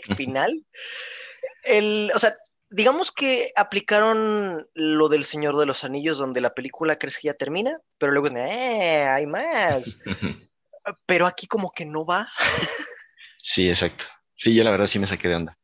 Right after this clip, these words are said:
Speaker 1: No, mm, como lo platicábamos, ¿no? Es, más que nada fue algo extraño en la edición.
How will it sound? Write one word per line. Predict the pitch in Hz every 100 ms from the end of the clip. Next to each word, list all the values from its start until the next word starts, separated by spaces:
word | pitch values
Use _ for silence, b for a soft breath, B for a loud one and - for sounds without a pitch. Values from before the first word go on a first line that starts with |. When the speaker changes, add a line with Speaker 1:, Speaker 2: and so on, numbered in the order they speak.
| _ -
Speaker 1:
No, | 95 92 90 90 82 - - B B B B B _ _
mm, | - 127 120 -
como | 123
lo | 120
platicábamos, | 120 110 - 127 110 110
¿no? | 127
Es, | 139 - - - _
más | - 135 -
que | 156
nada | 147 147
fue | - - 131 131
algo | 127 120 117
extraño | 117 - - 110 113 117
en | 110
la |
edición. | 104 104 127 135 -